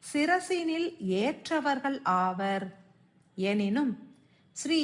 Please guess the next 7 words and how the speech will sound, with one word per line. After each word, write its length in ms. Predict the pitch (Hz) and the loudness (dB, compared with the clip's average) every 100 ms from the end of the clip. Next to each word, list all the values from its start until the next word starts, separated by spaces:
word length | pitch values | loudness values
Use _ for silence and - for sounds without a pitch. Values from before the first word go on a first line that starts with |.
| - | 2
சக்கர 420 | 285 269 - 370 | -2 -2 0 2
வழிபாடுகளை 1000 | 320 233 240 320 320 302 285 285 269 254 240 | 4 4 4 2 4 4 2 4 2 2 2
மேற்கொள்ளும் 760 | 202 233 277 - 277 254 233 202 | 0 0 -2 -2 0 2 2 0
தருணத்தில் 760 | 180 170 196 262 269 - 226 202 | 0 -2 0 -2 -2 -4 -2 0
மாத்திரமே 800 | 185 190 226 233 202 180 214 262 - - - _ _ _ _ - | 0 -2 -2 -2 -2 -2 -2 -4 -6 -16 -20 _ _ _ _ -6
யாம் 480 | 180 185 185 208 254 - - _ _ | 2 4 4 0 -2 -8 -20 _ _
உருகி 680 | - 220 254 302 302 - 320 | -4 0 2 2 0 0 0